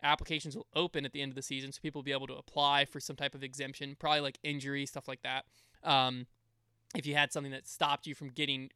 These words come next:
qualified in one, two, or three. And then number five, twenty twenty-four D G P T qualifying series, the Q Series. This is the new event series separate from the regular tour that will offer twenty twenty-five tour cards to top performers. The Q Series schedule and further details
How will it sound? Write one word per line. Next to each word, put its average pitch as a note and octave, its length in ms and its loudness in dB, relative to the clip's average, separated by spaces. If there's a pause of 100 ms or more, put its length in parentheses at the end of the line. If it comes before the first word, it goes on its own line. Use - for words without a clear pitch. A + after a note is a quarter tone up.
(200)
qualified C#3 500 4
in C3+ 80 -4
one, C#3 140 -6
two, C#3 140 -10
or C3 80 -12
three. D#3+ 340 2 (480)
And D3+ 120 -2
then D3+ 80 0
number D3+ 200 -2
five, E3 460 6
twenty E3 240 -2
twenty-four D3+ 480 -4
D C#3+ 180 -4
G D3 120 -6
P D3+ 200 -6
T D3 220 -6
qualifying D#3 640 2
series, C3 380 -6
the D3+ 80 -12
Q F#3+ 280 -2
Series. - 440 -4
This C#3+ 160 -6
is C#3 60 -10
the C#3 80 -6
new D3+ 200 0
event D#3+ 300 2
series D#3+ 360 -2
separate E3+ 320 0
from D3+ 120 -14
the C3 60 -14
regular D3+ 300 0
tour D#3 360 -2 (260)
that D3 80 -2
will C#3+ 100 0
offer D3 300 2
twenty D#3+ 240 -4
twenty-five C#3+ 480 0
tour D#3 240 -2
cards C#3+ 280 0
to - 60 -14
top - 220 -2
performers. G#3+ 480 -2
The - 80 -14
Q F#3+ 240 -6
Series E3+ 320 -2
schedule E3 320 -2
and C3+ 80 -8
further D3+ 240 -2
details C#3+ 580 -4